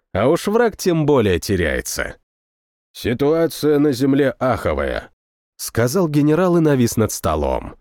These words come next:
"И надо решать всё быстро. Вот только есть проблема. Когда я экстренно соберу штаб и подниму всех причастных, об этом узнает тот шпион, который нам гадит,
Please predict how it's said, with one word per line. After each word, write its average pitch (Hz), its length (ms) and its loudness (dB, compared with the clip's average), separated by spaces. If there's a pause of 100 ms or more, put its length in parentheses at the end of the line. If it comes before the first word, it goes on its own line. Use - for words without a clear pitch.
(500)
"И 92 140 0
надо 135 300 2
решать 139 400 0
всё 131 240 0
быстро. 101 560 -4 (400)
Вот 113 220 -2
только 127 260 0
есть 127 280 0
проблема. 113 600 0 (280)
Когда 110 300 0
я 139 180 2
экстренно 135 460 0
соберу 131 360 0
штаб 127 380 0
и 107 40 2
подниму 127 420 2
всех 139 280 -2
причастных, 131 720 -2
об 113 160 0
этом 139 260 0
узнает 143 420 0
тот 143 140 0
шпион, 151 520 0
который 120 340 0
нам 135 240 2
гадит, 78 460 -4